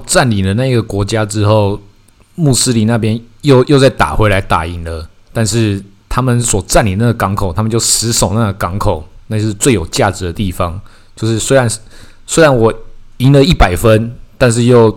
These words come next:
退回到剩下二十分，但那剩下那二十分是掌握在我自己手里。然后透过一些外交或是一些宣告，让这个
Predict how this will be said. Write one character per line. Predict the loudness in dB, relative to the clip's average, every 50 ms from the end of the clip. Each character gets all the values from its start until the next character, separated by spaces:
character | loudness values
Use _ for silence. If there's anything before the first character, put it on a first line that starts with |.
| -4 -4 _
退 | 4 6 6 6
回 | 4 2 2
到 | 2 0
剩 | 0 -2 -4
下 | -4 -2
二 | -2 -2 -2
十 | -2 -4 -4
分， | -4 -4 -4 -4 -4 -2
但 | 0 0 2
那 | 2 0 0
剩 | 0 2 2 2 2
下 | 2 0 0
那 | 0 0
二 | 0 0
十 | 0 -2 -2
分 | -2 -2 -2
是 | -2 -4
掌 | -8 -4 -4 -4 -2 0
握 | 2 2 2 2
在 | 2 2 2
我 | 2 0
自 | -4 -6 -6
己 | -6 -6 -4
手 | -4 -4 -4 -4 -4 -2
里。 | -4 -4 -6 -8 -12 -20 _ _ _ _ _ _ -20 -20 -20 -20 _ _ _ _ -10
然 | -4 -4
后 | 0 2
透 | 4 4 4
过 | 4 2 0
一 | 2
些 | 2 0
外 | 0 2 2 2 0 0
交 | -2 -6 -6 -4 -4 -4 -6
或 | -6 -4 -4
是 | -4 -2
一 | -4
些 | -2 -2 -2 -2 -2
宣 | -2 -4 -2 0 0 0 0 0
告， | 2 2 2 2 -2 -6 -12 -14 -12 -8
让 | -4 -2 -2 -2 -2
这 | -2 -2
个 | 0 0 0 0 -2